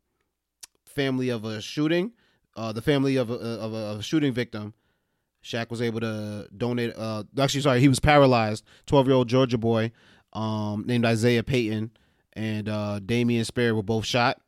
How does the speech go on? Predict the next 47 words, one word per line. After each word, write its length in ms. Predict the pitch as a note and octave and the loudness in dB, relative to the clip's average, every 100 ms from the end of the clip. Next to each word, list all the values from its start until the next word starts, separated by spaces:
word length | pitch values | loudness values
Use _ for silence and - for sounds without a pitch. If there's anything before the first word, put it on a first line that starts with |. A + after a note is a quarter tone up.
| _ _ _ _ | _ _ _ _
um, 580 | G#2 G#2+ G#2 G2+ G2+ G2+ | -8 -6 -4 -4 -6 -4
while 160 | G#2+ A2 | -2 0
leaving 280 | A#2 G#2+ G#2 | 0 -2 -4
a 60 | |
football 360 | - B2+ A2+ A2 | -4 -4 -2 -2
game 180 | A2 G#2+ | -4 -4
in 80 | |
Atla-, 360 | G2+ G#2 A2+ - - | -4 -4 -6 -6 -4
in 100 | A2+ | -2
Atlanta. 560 | G2+ A#2+ B2 A2+ A2 - _ _ _ _ _ _ _ _ | 0 2 2 2 -2 -6 _ _ _ _ _ _ _ _
Spare 240 | - - C3 | -8 0 2
was 120 | B2 | 2
shot 160 | C3+ A#2+ | 0 0
in 60 | |
the 80 | A#2 | 0
leg 260 | A#2 A#2 A2 | 0 0 -2
and, 200 | A2 G#2+ | -4 -4
uh, 200 | G#2+ G#2 | -4 -6
was 180 | A2 G2 | -8 -2
released 220 | A#2+ A#2 | -2 0
from 100 | A2+ | -2
the 60 | |
hospital. 600 | A2 C3 C#3 A#2 A2 A#2 - _ _ - | 0 0 0 -2 -2 -4 -8 _ _ -10
He's, 180 | A2 | -8
um, 420 | F#2+ G#2+ G#2+ G#2 - | -6 -6 -6 -6 -6
Isaiah 560 | A2 G#2+ A#2+ A#2 A#2 G#2+ | -4 0 2 2 0 -2
was 280 | G#2+ G#2 | -4 -6
shot 200 | - A#2+ | -2 -2
in 60 | G#2+ | -2
the 60 | A2 | -4
spine 240 | A#2 A2+ | -4 -2
and 80 | A2 | -2
is 100 | G2+ | -2
now 160 | A2 | -4
paralyzed 480 | G#2 A2+ A2 G#2+ G#2+ | -2 0 0 0 -4
from 80 | G#2+ | -6
the 80 | G#2 | -6
chest 300 | - G#2+ F#2+ | -4 -4 -2
down. 360 | A#2 A2 G2+ - _ _ _ _ _ | -2 -2 -6 -12 _ _ _ _ _
And 260 | - G#2+ G#2+ | -10 -8 -8
Shaquille 360 | A2 - A#2+ A2+ | -6 0 0 2
O'Neal, 220 | A2+ G#2+ | 0 0
upon 260 | A#2 G#2+ | -2 -2
hearing 220 | G#2 A2+ G#2+ | 0 0 -2
about 200 | G#2 G2+ | -6 -8
the 60 | |
story, 500 | - A#2+ A2+ G#2+ A2 | -6 -2 -2 -4 -6